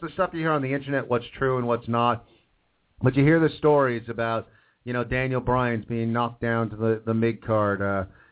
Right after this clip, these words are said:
you know, he's, he, buy rates were down. Daniel Bryan's being blamed, uh,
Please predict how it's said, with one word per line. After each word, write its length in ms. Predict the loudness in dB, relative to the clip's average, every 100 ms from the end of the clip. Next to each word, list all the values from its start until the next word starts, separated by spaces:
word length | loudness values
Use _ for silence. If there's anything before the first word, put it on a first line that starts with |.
| _
you 120 | 4
know, 220 | 6 6
he's, 180 | 6 4 0
he, 160 | -4 -4 -8 -20 -20
buy 280 | -4 2 4
rates 320 | 4 2 -2
were 80 | -4
down. 460 | -2 -2 -2 -4 -4
Daniel 280 | -2 -2 0
Bryan's 380 | 0 0 -2
being 280 | -2 -2 -2
blamed, 520 | 0 0 0 -2 -4
uh, 220 | -4 -4